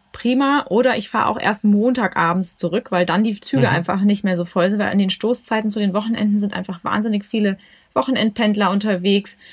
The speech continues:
Speaker 1: sodass die Züge inzwischen auch wieder ein bisschen voller sind. Und zweitens versuche ich immer dran zu denken, bei der Suche nach günstigen Verbindungen die Option schnelle Verbindungen bevorzugen zu deaktivieren, weil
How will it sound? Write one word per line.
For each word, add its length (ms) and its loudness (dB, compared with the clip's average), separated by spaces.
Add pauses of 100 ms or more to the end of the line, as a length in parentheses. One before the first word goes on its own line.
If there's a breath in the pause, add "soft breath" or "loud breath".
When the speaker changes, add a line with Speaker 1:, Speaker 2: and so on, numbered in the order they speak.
(320 loud breath)
Speaker 1:
sodass 280 0
die 120 -6
Züge 440 0 (260 loud breath)
inzwischen 420 0
auch 180 -2
wieder 160 2
ein 80 4
bisschen 260 -2
voller 340 0
sind. 460 0
Und 400 0 (260 soft breath)
zweitens 760 0
versuche 420 0
ich 100 -2
immer 180 0
dran 200 -2
zu 100 -6
denken, 600 0
bei 160 2
der 300 0
Suche 320 0
nach 200 -2
günstigen 340 -2
Verbindungen 640 0
die 140 -4
Option 340 -2
schnelle 320 2
Verbindungen 580 0
bevorzugen 640 0
zu 160 -8
deaktivieren, 960 -4
weil 300 2